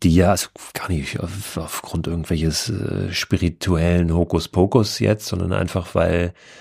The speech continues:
Rituale uns ja immer helfen, dass wir Sachen bewusster wahrnehmen oder, ähm, bewusst eben den Wandel von einer Jahreszeit in die andere, äh, zum Beispiel, oder von,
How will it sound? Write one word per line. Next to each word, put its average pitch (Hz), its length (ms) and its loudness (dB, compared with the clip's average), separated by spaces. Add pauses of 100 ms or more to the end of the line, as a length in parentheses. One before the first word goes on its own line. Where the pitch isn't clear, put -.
(400)
Rituale 85 880 2
uns 90 280 -2
ja 92 100 4
immer 90 280 2
helfen, 90 720 2
dass 87 360 -4
wir 92 160 0
Sachen 82 380 0
bewusster 85 960 2
wahrnehmen 95 680 0 (200)
oder, 85 500 -8 (600)
ähm, 71 160 -8
bewusst 87 600 4
eben 85 540 4
den 78 560 0
Wandel 80 360 4
von 78 200 -2
einer 76 160 0
Jahreszeit 76 580 0
in 80 120 0
die 73 100 -4
andere, 73 680 -4
äh, 90 60 -8
zum - 180 -4
Beispiel, 71 200 -2
oder 80 120 4
von, 85 260 4